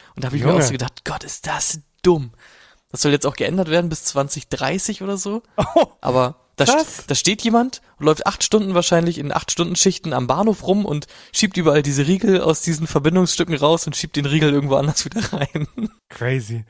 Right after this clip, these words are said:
Speaker 1: Irre, oder?
Speaker 2: Ja. Ich will
Speaker 1: So
Speaker 2: abschließend
Speaker 1: Jobs, wo man sich echt so denkt, ach, muss eigentlich nicht mehr sein. Ja, bitte.
Speaker 2: Ich, ich würd das Thema gerne auch abschließen, weil, äh, äh, nein, auch, ich würd das Thema gerne abschließen mit meiner Geschichte des,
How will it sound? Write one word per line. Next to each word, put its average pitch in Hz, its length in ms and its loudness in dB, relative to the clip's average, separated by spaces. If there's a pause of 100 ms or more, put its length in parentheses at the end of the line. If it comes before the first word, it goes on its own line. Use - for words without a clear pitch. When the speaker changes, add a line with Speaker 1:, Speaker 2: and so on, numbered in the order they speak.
(120)
Speaker 1:
Irre, 131 240 2
oder? 147 280 0 (380)
Speaker 2:
Ja. 135 200 -8 (160)
Ich 156 100 -4
will 226 80 4
Speaker 1:
So 208 60 4
Speaker 2:
abschließend 226 520 0
Speaker 1:
Jobs, - 280 2
wo 147 40 -4
man 147 140 4
sich 135 140 -4
echt 135 180 -4
so 135 80 -2
denkt, 123 320 -4 (160)
ach, - 220 -18 (160)
muss 127 180 -8
eigentlich 120 240 -6
nicht 123 120 -8
mehr 120 100 -6
sein. 117 260 -8
Ja, 151 140 2
bitte. 135 420 -2
Speaker 2:
Ich, - 220 -8
ich 143 80 -6
würd 208 160 2
das 190 100 0
Thema 190 240 4
gerne 160 240 0
auch 202 160 2
abschließen, 139 420 -6
weil, 143 300 -2 (480)
äh, 143 140 2
äh, 156 220 -8 (100)
nein, 131 280 -10
auch, 127 240 -8
ich - 140 -14
würd 180 140 -4
das 160 100 -4
Thema 170 240 -2
gerne 143 180 -2
abschließen 156 460 -6
mit 151 160 -6 (160)
meiner 175 300 0
Geschichte 131 400 -4
des, 120 200 -4